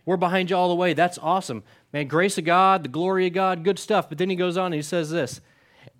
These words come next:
"And not only that," right? And I could just imagine Paul's eyes getting, like, big as he gets excited about what he's gonna say next. He says, he says,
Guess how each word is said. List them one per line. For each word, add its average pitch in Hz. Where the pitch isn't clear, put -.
"And 180
not 220
only 226
that," 165
right? 160
And 170
I 226
could 233
just 240
imagine 196
Paul's 180
eyes 147
getting, 139
like, 123
big 143
as 127
he 131
gets 139
excited 143
about 123
what 123
he's 117
gonna 120
say 123
next. 117
He 135
says, 131
he 147
says, 151